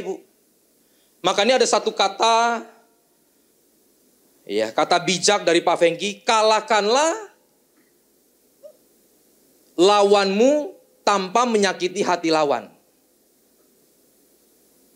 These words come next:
Menang tanpa menyakiti hati lawan. Kita menang akan sesuatu tanpa menyakiti hati lawan, kita minta hikmat Tuhan, saudara.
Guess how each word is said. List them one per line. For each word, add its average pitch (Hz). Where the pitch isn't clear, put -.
Menang 254
tanpa 247
menyakiti 220
hati 196
lawan. 175
Kita 294
menang 277
akan 240
sesuatu 233
tanpa 220
menyakiti 202
hati 196
lawan, 196
kita 233
minta 220
hikmat 220
Tuhan, 254
saudara. 247